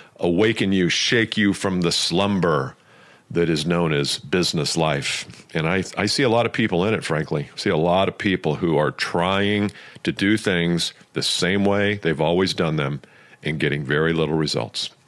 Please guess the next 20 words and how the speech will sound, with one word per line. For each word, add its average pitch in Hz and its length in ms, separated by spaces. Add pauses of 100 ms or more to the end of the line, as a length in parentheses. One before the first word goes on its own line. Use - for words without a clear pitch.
(300)
It 107 140
saddens 165 500
me 98 140
a 92 80
little 90 240
bit 78 240
because 107 300
I 92 80
see 127 260
the 95 100
potential, 104 720
and 92 100
yet 95 220
they, 87 140
a - 360
lot 107 140
of 117 80
people 101 400
will 127 300
not, 139 420